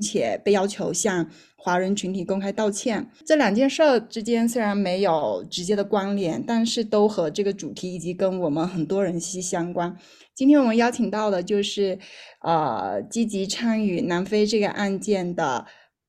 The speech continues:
呃，潘明仪先生，Erwin。<laughs> 呃，和我们分享这个事件以及南非华人的历史，还有一些跟种族议题相关的讨论。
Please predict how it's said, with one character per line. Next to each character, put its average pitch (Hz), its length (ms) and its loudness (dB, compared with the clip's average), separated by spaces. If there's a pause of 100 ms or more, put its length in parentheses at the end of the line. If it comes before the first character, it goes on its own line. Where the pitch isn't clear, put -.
呃， 196 140 0
潘 262 280 0
明 233 300 6
仪 190 200 0
先 214 300 0
生， 220 240 -2 (240)
Erwin。 214 400 4
<laughs> 247 640 2 (640)
呃， 214 160 6
和 254 140 6
我 254 40 8
们 240 120 4
分 262 180 0
享 226 220 2
这 208 100 4
个 220 140 4
事 233 220 0
件 214 340 2 (320)
以 190 100 -6
及 196 200 -2
南 202 220 2
非 226 200 2
华 196 220 2
人 190 120 0
的 202 120 0
历 214 240 0
史， 202 180 -4
还 190 140 -4
有 185 120 2
一 196 40 0
些 202 200 2
跟 202 300 0
种 175 240 -2
族 175 220 -4
议 202 120 0
题 170 300 -6
相 180 300 -4
关 175 340 0
的 135 540 -2
讨 - 120 -8
论。 147 240 -2